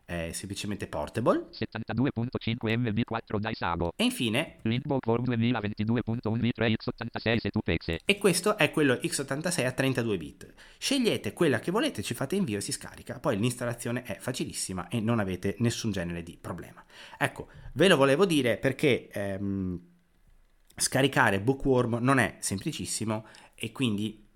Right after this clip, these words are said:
Speaker 1: pensavo fosse cosa, eh, buona mostrarvi come arrivare nel gestire i download. Ehm, se utilizzate la versione portable, naturalmente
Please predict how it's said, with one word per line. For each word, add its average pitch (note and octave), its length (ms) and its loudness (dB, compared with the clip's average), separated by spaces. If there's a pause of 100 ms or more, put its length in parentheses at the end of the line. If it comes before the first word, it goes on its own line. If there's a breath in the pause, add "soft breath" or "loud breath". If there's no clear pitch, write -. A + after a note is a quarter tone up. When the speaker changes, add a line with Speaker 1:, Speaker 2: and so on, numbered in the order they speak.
Speaker 1:
pensavo A2 460 2
fosse - 580 -2
cosa, G2+ 760 2
eh, F2+ 40 -4
buona G#2+ 380 4
mostrarvi A2+ 760 2
come G3 460 4
arrivare C#3 760 -4
nel F#2 580 -2 (1120)
gestire G2 680 -2 (240 loud breath)
i A#2+ 140 0
download. E2+ 680 0 (340 loud breath)
Ehm, G#2 960 0
se - 180 0
utilizzate A#2 720 2
la G2+ 100 0
versione G2+ 680 -2
portable, G2 720 0
naturalmente G2+ 920 -2